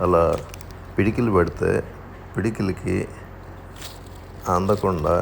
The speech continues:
అది అంత ఖాళీ ఉంది. ఇలా ఒక చెట్టో రెండు చెట్లు కాదు, దాదాపు చేనంతా ఇదే విధంగా ఉంది.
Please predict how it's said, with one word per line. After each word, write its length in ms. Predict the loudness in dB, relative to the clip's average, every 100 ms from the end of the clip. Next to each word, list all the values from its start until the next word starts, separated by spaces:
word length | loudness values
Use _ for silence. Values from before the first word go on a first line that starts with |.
| 2 0
అది 160 | 2 0 -2
అంత 220 | -2 2 2 2 -6 -12 -16 -6 6
ఖాళీ 280 | 6 8 4
ఉంది. 320 | 2 -2 -6 -12 -14 -14 -12 -12 -14 -18 -18 -18 -18 -18 -12 -2
ఇలా 180 | 4 6 4 2 0
ఒక 100 | 0 2
చెట్టో 360 | 0 2 4 4
రెండు 180 | 4 2 0
చెట్లు 260 | -2 -2
కాదు, 360 | -2 0 -2 -4 -10 -14 -14 -14 -16 -16 -16 -14 -4 6
దాదాపు 420 | 6 8 6 4 0 2
చేనంతా 520 | 4 4 2 2 4 2 -2 -14 -16 -16 -16 -16 -16 -16 -16 -16 -16 -16 -16 -14 -4
ఇదే 240 | 4 8 8
విధంగా 420 | 6 4 2 2
ఉంది. 320 | 0 -4